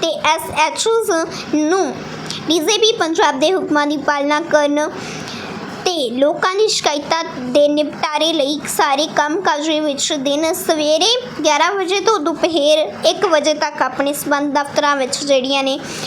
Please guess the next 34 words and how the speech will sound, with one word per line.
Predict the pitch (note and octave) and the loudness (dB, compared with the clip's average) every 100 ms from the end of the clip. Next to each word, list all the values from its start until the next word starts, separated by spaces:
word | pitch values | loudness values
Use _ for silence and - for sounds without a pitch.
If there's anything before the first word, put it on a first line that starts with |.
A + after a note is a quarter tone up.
| - E4 | -2 2
ਹਾਜ਼ਰ | D#4 E4 D4 D4+ | 4 4 0 0
ਰਹਿਣ | D4 D4+ E4+ F#4 | 2 2 2 0
ਦੀਆਂ | D4+ C4+ | 0 0
ਹਦਾਇਤਾਂ | D4+ C#4+ C#4+ C#4+ E4+ E4 | 0 2 2 2 0 -2
ਵੀ | B3+ | -2
ਦਿੱਤੀਆਂ | B3+ C#4 C#4 C#4 | -2 -2 0 0
ਗਈਆਂ | D4+ C#4 B3 B3 | 2 2 0 0
ਨੇ। | F4 | 0
ਹਾਲਾਂਕਿ | D4+ C4+ D#4 F4 | 2 2 2 0
ਕਿਸੇ | E4+ D4 D4+ D4+ | -2 -2 2 2
ਕਰੇਜ਼ | D4+ D4 C#4+ C#4+ | 4 2 2 0
ਦੀ | C4+ - | -4 -4
ਅਸੀਂ | D4 D4 | -2 0
ਗੱਲ | B3+ C4 C4+ C#4+ - - | 2 4 4 2 -4 -4
ਨਹੀਂ | D4 D#4 D#4+ | 0 2 2
ਕਰ | C4+ C4+ | 2 0
ਰਹੇ, | B3+ C#4+ F#4 | 2 2 2
ਪੂਰੇ | F4+ D4+ D4+ | -2 -2 0
ਪੰਜਾਬ | D4+ D4+ D4+ C#4+ D4 D4 D4 C#4 C#4 - - - D#4 | 2 0 0 2 4 6 4 2 0 -8 -10 -4 2
ਦੇ | D4+ D4+ | 4 4
ਵਿੱਚ | D4 D4+ | 2 0
ਇਸ | - F4+ | 0 0
ਤਰ੍ਹਾਂ | F#4+ D4+ D4 | 2 4 4
ਲਾਗੂ | C#4+ C4+ B3+ F4 D#4 | 4 2 2 0 0
ਹੋਣ | C4+ C#4 C#4+ - | 0 -2 -4 -4
ਜਾ | - D4 C4 | 0 4 4
ਰਿਹਾ | C#4 | 4
ਹੈ। | E4 | 2
ਔਰ | B3+ D4+ C#4 | 4 4 4
ਜੇਕਰ | C#4+ D4+ F#4 | 0 0 0
ਪੁਲਿਸ | F#4+ E4 D#4+ | 0 0 0
ਮਹਿਕਮੇ | F4 D#4 D4 E4 D#4+ D#4 - - - | 0 2 0 0 -2 -2 -4 -8 -8
ਦੇ | C4 D4 D4+ | 2 6 6
ਵਿੱਚ | C#4+ D4 - C#4 | 4 0 0 0